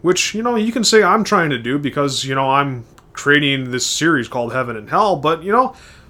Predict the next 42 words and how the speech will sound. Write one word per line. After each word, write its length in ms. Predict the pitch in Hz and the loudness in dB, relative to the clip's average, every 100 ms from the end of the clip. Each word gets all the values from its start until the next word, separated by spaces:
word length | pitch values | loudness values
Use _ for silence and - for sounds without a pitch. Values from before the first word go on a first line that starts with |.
| - | -2
I'm 160 | 113 196 | 2 4
also 440 | 190 196 202 196 | 6 4 4 4
a 80 | 170 | 4
person 340 | 196 190 - | 4 4 4
that 100 | 170 | 0
is 120 | 151 | 0
dealing 220 | 151 185 170 | 0 2 2
with 120 | 156 | -2
highs 680 | - 165 180 196 190 - - | 0 4 6 6 2 -2 -2
and 260 | 196 277 233 | 0 2 4
lows 540 | 135 120 139 165 - - - - | 2 2 0 -2 -6 -14 -20 -8
all 280 | 139 165 185 | 6 8 8
day, 420 | 147 147 147 135 - | 6 6 4 -2 0
every 280 | 185 190 160 | 4 4 4
day 260 | 123 120 123 | -2 -4 -6
for 180 | - | -4
the 80 | 139 | -4
majority 540 | 135 127 147 165 143 131 | -4 -4 0 2 2 0
of 120 | 127 | 0
my 180 | 123 127 | 0 0
life. 500 | 190 170 - - - - - - - - - - - - - | 0 -4 -6 -20 -20 -20 -20 -20 -20 -20 -20 -20 -20 -20 -8
So 340 | - 156 156 | 2 6 6
what 180 | 156 180 | 6 6
I 100 | 170 | 6
have 160 | 175 | 4
to 100 | - | 2
say 160 | 127 165 | 0 2
to 80 | 143 | 2
you 240 | 175 214 | 0 4
is, 280 | 147 143 127 | 4 4 0
you 60 | 156 | 0
know, 200 | 143 123 | 0 0
humble 460 | - 302 285 156 | 0 0 4 4
yourselves, 680 | 123 120 - 135 131 196 - | 4 0 0 0 2 0 -2
treat 360 | - 311 294 - | -2 0 0 4
others 340 | 214 196 160 | 6 6 6
as 160 | 156 139 | 0 0
you 80 | 185 | 0
would 120 | 139 | 0
be 120 | 131 | -2
treated, 480 | 120 - 139 202 202 | -4 -4 -2 -2 -4
and 340 | 160 208 220 | -2 0 0